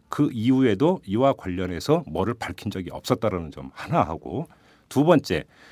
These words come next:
이런 간접 증거를 확보했음에도 불구하고 수사를 확대하거나 더 심화시키는 질문, 추궁은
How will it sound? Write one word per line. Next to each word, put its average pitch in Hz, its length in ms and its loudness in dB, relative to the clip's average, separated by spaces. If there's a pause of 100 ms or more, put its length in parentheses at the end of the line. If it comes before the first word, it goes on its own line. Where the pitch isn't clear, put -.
(220)
이런 185 300 10
간접 180 580 6
증거를 185 380 4
확보했음에도 175 800 -2
불구하고 107 500 -2
수사를 190 440 -2
확대하거나 151 840 -2
더 113 120 -2
심화시키는 196 720 0
질문, 82 420 -4
추궁은 190 540 2